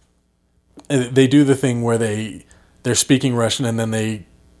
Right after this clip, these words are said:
get close in on the mouth and then it goes to English and they close back out. I kinda feel like at that point, no one has to do.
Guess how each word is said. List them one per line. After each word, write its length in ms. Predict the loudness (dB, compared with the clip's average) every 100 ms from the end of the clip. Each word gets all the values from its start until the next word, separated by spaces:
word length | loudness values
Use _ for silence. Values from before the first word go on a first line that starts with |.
| -2
get 260 | 0 0
close 280 | 0 0 2
in 120 | 2
on 140 | 0 -2
the 60 |
mouth 320 | -2 0 0 -2
and 100 | -6
then 100 | -6
it 60 |
goes 320 | -4 -2 -2 -2
to 400 | -2 -2 -2 -4
English 480 | -6 -4 -4 -6
and 100 | -8
they 80 | -8
close 240 | -6 -6 -4
back 180 | -6
out. 140 | -6 -10 -14 -20 -20 -14 -6
I 60 |
kinda 280 | -4 -2 -4
feel 160 | -4 -2
like 180 | -2 -2
at 100 | -4
that 200 | -4 -4
point, 340 | -8 -8 -12 _ -20 _ _ _ _ _ _ _ _ _ -20 -6
no 180 | 0
one 140 | 0 0
has 260 | -2 -4
to 80 | -4
do. 400 | -4 -2 0 -4